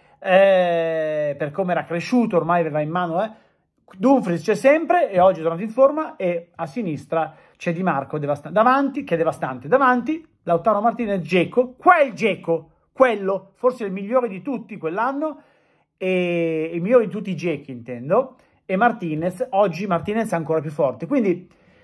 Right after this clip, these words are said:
non è che le robe le dico a caso, <clears throat> quelli che sono rimasti sono più forti, sono cresciuti tutti, e quelli che sono andati via sono stati sostituiti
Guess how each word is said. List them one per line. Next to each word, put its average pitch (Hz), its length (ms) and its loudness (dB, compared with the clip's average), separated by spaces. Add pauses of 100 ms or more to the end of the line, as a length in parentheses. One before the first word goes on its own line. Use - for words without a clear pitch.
non 214 140 2
è 302 80 6
che 277 100 2
le 196 80 2
robe 185 220 4
le 165 60 0
dico 160 180 0
a 147 60 -2
caso, 120 560 -6
<clears throat> 185 380 -4
quelli 285 240 4
che 226 100 -2
sono 196 260 2
rimasti 143 560 -6
sono 240 240 -4
più 233 120 -6
forti, 147 480 -2 (640)
sono 202 360 2
cresciuti 302 960 2
tutti, 143 440 -8 (260)
e 165 120 -2
quelli 381 280 4
che 320 100 4
sono 202 140 6
andati 202 160 -2
via 151 280 4
sono 190 220 -2
stati 254 200 -2
sostituiti 165 760 -2